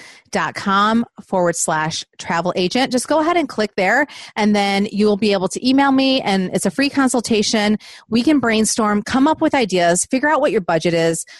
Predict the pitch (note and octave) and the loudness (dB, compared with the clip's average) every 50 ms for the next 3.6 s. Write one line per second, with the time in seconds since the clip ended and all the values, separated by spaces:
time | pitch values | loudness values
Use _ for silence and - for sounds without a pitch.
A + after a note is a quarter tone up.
0 | - - _ _ _ _ _ _ _ _ - C#4+ C#4+ - F4 F4 E4+ B3+ B3+ A#3+ | -20 -20 _ _ _ _ _ _ _ _ -6 -4 0 0 2 2 2 2 2 2
1 | G3 F#3+ F3 E3+ G#3 D4 E4+ F4 E4 D#4 C#4+ C4+ A#3 G3 E3 F3+ G#3+ B3 A3+ F#3+ | 2 0 0 0 2 4 4 4 4 4 4 2 2 2 2 2 2 2 4 2
2 | F3+ F3 E3+ - - - - F#3+ F#3 F#3 E3 F#3 G3+ G#3 G3 - G3 - F#3 E3+ | 2 0 -2 -4 -4 -4 -2 -2 0 0 0 0 0 0 0 0 -2 0 0 -2
3 | D#3 - F#3 F3+ F#3 G3+ A3 A#3 B3+ C4+ D4 C4+ | 0 0 0 0 0 2 2 2 2 2 0 -2